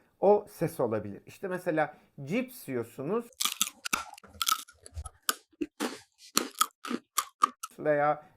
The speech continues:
e, başka hazır ultra işlenmiş işte mısırlarla il-, yapılan şeyleri yiyorsunuz. İlk ısırdığınız zaman ne var? Orada bir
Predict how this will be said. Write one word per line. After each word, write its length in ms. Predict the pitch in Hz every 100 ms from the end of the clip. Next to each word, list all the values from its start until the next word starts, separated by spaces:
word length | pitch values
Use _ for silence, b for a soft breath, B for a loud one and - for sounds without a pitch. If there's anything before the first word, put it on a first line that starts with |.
| -
e, 260 | 139 135 135
başka 400 | 156 - 180 165
hazır 260 | 160 165 185
ultra 300 | 170 - 156
işlenmiş 520 | - 156 139 143 143
işte 220 | - 139
mısırlarla 1080 | 139 143 - 160 139 - - 143 135 135 120
il-, 420 | - - 123 139
yapılan 380 | 131 127 127 120
şeyleri 420 | 127 117 117 113
yiyorsunuz. 520 | 113 113 - 202 262 - b b b
İlk 220 | 254 254 196
ısırdığınız 680 | 165 175 135 139 135 131
zaman 360 | 127 131 135 143
ne 120 | 170
var? 100 | 185
Orada 280 | 202 156 180
bir 160 | 202